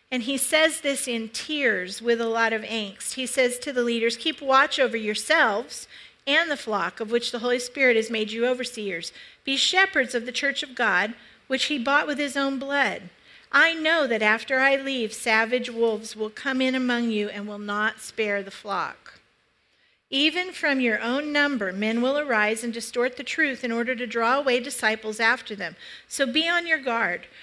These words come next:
Remember that for three years I've never stopped warning each of you night and day with tears. It's important that we stay together. Wild animals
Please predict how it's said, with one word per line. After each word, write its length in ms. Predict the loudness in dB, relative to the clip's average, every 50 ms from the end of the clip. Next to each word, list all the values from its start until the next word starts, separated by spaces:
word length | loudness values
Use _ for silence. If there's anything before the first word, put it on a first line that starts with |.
| -20 -10 _
Remember 540 | -2 2 4 6 6 6 4 4 2 2 2
that 200 | 2 0 -2 -4
for 120 | -6 -8
three 320 | -10 -10 -6 -2 -2 -2 -2
years 400 | -2 -2 0 0 0 0 0 0
I've 180 | -2 -2 -2
never 320 | -2 0 0 0 0 0 -4
stopped 360 | -6 -4 -2 -2 -2 -2 -4
warning 420 | -4 0 0 2 2 0 0 -2 -4
each 260 | -6 -6 -4 -6 -6
of 100 | -6 -8
you 120 | -8 -8 -6
night 420 | -4 -2 0 2 2 0 0 -2 -4
and 180 | -6 -4 -4 -2
day 380 | -2 -2 -2 -2 -4 -4 -6 -10 -16 -20 _ _ _ _ _ -2
with 380 | 0 2 2 2 0 -6 -14
tears. 880 | -14 -12 -12 -10 -8 -8 -6 -6 -6 -8 -10 -12 -12 -16 -16 -18 -18 -20 _ _ _ _ _ _ _ _ _ _ _ _ _ _ _ _ _ _ _ _ _ _ _ _ _ _ _ _ _ _ _ _ _ _ _ _ _ _ _ _ _ _ _ _ _
It's 240 | -6 -6 -6 -6 -6
important 840 | -4 -4 -4 -6 -8 -12 -8 -4 0 2 0 0 0 -4 -12 -10 -10
that 140 | -12 -10 -10
we 100 | -10 -8
stay 300 | -8 -4 -2 -2 0 0
together. 640 | -2 -6 -8 -8 -8 -6 -6 -8 -8 -10 -12 -12 -16 _ _ _ _ _ _ _ _ _ _ _ _ _ _ _ _ _ _ _ _ _ _ _ _ _ _ _ _ -4
Wild 440 | 0 2 4 4 4 4 2 2 2
animals 840 | 2 2 2 0 0 0 -2 -2 -4 -4 -6 -10 -12 -14 -16 -18